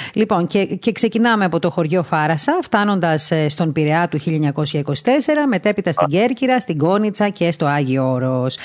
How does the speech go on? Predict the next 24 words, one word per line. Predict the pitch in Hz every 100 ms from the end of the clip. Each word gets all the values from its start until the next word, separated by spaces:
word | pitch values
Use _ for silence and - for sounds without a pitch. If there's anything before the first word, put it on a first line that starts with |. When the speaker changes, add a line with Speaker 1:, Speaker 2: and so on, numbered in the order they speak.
| - - -
Speaker 1:
Και | 233
να | 233 214
θυμίσουμε | 233 214 202 170 151
στους, | 151 143
ε, | 151 139 139
ακροατές | 135 151 147 240 285
μας | 294
ότι | 220 170 147
η | 151
κινηματογράφηση | 151 160 147 147 190 226 - 302 320 - - - -
έγινε | 196 208 202
σε | 185
διάφορα | 170 208 170 156
μέρη | 151 151
της | 147
Ελλάδος, | 139 151 220 233
όπως | 190 185
Αττική, | 151 151 - 185
Κόνιτσα, | 156 160 160 139 123
Θήβα, | - 196 220 202
Άγιο | 190 156 147
Όρος | 160 226 247
και | -
Καστοριά. | 247 175 - 135 127 127 185